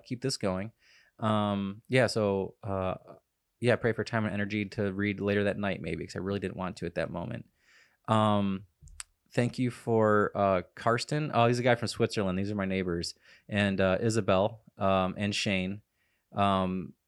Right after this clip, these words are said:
yeah, they were just, uh, cool people. We all kinda congregated at the local, um, within, you know, fifteen feet of walking distance, picnic table.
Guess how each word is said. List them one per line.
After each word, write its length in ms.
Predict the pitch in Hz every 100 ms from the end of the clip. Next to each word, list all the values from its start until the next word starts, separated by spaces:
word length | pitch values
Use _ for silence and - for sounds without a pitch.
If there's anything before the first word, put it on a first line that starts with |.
| _
yeah, 240 | 104 92
they 140 | 90 104
were 160 | 107
just, 420 | 101 107 101 - 104
uh, 180 | 95
cool 200 | 90 110
people. 320 | 98 104 104 101
We 80 |
all 140 | 120 120
kinda 300 | 135 107 98 - _
congregated 600 | - 113 110 107 110 110
at 140 | 101 -
the 100 | 95
local, 680 | 101 107 - 107 104 101 - - - _ -
um, 400 | 101 98 87 95
within, 500 | 107 107 101 101 -
you 120 | 107
know, 200 | 98 90 - _ -
fifteen 320 | 107 - 98
feet 160 | 107 92
of 60 |
walking 380 | 90 95 - 95
distance, 400 | 98 - 101 - - -
picnic 340 | 117 - 147
table. 420 | - 143 156 170